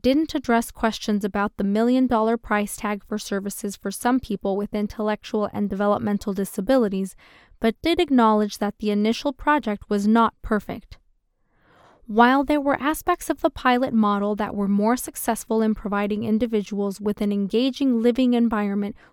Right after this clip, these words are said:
where their needs were supported, the division continued its work to improve and enhance this service model, said Brett Bizio, deputy press secretary for the Arizona Department of Economic Security,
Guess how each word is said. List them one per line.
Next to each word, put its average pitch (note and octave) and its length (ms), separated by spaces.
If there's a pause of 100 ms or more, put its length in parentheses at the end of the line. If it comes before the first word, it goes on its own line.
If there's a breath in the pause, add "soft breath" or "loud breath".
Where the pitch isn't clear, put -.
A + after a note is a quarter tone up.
(100)
where A3+ 160
their A3 160
needs A#3+ 280
were G#3 140
supported, G3+ 720 (600 soft breath)
the G#3+ 100
division B3+ 560
continued C#4+ 580
its - 220
work G#3 300
to - 180
improve C4 580
and A3+ 140
enhance A3 560
this A#3+ 160
service G#3 480
model, F#3+ 340 (140)
said - 480
Brett C#4 220
Bizio, A#3 600 (340)
deputy D#4 440
press B3+ 280
secretary G#3+ 680
for G#3 180
the G3+ 180
Arizona B3+ 540
Department A#3 580
of A3+ 140
Economic A#3+ 560
Security, G3+ 640